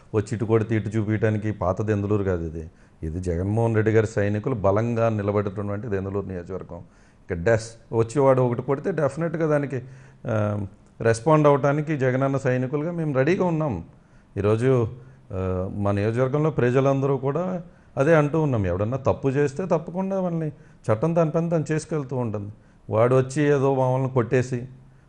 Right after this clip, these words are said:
వెళ్ళిపోదాం అనుకుంటే ఈరోజు వాళ్ళ వెనకమాల కొట్టారు ఉన్నాడు, కొట్టారు వెనకమాల జగన్ అన్న ఉన్నారు. కాబట్టి definitely ఈ అతను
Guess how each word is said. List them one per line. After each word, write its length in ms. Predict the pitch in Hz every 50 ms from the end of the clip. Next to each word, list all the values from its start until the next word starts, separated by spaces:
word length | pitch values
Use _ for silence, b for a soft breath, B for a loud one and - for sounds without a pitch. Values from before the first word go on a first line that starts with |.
| _
వెళ్ళిపోదాం 500 | - 120 117 117 110 139 131 127 131 131
అనుకుంటే 440 | 127 127 123 120 127 139 156 170 156
ఈరోజు 500 | 127 104 104 104 104 123 127 113 98 90 - b b b b b _
వాళ్ళ 200 | 98 92 95 98
వెనకమాల 400 | 98 101 107 101 110 117 120 120
కొట్టారు 400 | 113 107 107 98 98 110 110 110
ఉన్నాడు, 240 | 113 113 120 135 165
కొట్టారు 360 | 170 175 139 113 123 127 123
వెనకమాల 340 | 127 131 127 127 139 147 147
జగన్ 300 | 131 113 113 113 123 135
అన్న 140 | 139 135 123
ఉన్నారు. 320 | 113 101 92 82 - 82 - - - 80
కాబట్టి 340 | 76 76 87 113 120 160
definitely 640 | 143 101 87 82 - - 107 110 107 113 120 120 113 107 110 B B B B B B B B -
ఈ 180 | 107 107 104 101
అతను 300 | 87 92 92 - 104